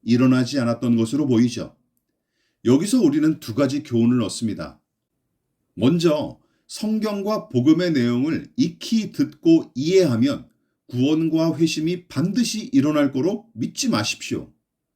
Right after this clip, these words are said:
구원과 회심의 역사는 수학의 원리나 물리 법칙처럼 딱딱 맞아떨어지는 법칙이 존재하지 않습니다. 한 사람의 구원과 회심을 보장하는 법칙이란 없어요.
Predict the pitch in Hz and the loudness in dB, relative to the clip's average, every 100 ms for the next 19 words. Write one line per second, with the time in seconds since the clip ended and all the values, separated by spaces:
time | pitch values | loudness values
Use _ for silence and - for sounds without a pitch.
0 | _ _ _ _ _ - 131 202 233 233 | _ _ _ _ _ 0 4 4 4 2
1 | 175 - _ - 233 - 240 226 170 - | -4 -6 _ -2 -2 0 0 2 2 -2
2 | - 113 110 165 - _ _ _ _ - | -6 -4 -2 -4 -8 _ _ _ _ -18
3 | - 247 247 226 165 101 135 139 113 76 | -2 0 0 0 -2 2 2 2 0 -2
4 | 107 170 202 175 139 - - _ - 143 | 0 0 -2 -2 -4 -6 -16 _ -8 -6
5 | - - _ 185 175 _ 202 - 104 95 | -6 -10 _ -12 -12 _ -2 -2 -6 -6
6 | 123 127 139 131 123 156 185 _ _ 131 | -4 -4 -2 -2 0 -2 -4 _ _ -6
7 | 123 - - 160 - - - 135 196 196 | -4 -4 -4 -2 -4 -6 2 2 2 -2
8 | 214 185 196 87 92 - 123 85 - - | -2 -2 -2 -4 -6 -4 -2 -2 -10 -20
9 | _ _ _ _ _ _ _ _ _ - | _ _ _ _ _ _ _ _ _ 2
10 | 233 247 233 233 226 233 - 131 147 147 | 6 6 4 2 2 0 -2 0 0 -2
11 | 120 107 - _ _ _ 254 240 226 208 | -2 -2 -4 _ _ _ 0 2 2 0
12 | - - 113 123 135 131 294 - _ _ | -2 2 2 4 0 -2 -4 -8 _ _
13 | - - - - 247 254 107 - - _ | -2 -2 0 -2 2 0 0 -4 -10 _
14 | - 107 - 190 - - | -8 -6 -6 -6 -6 -10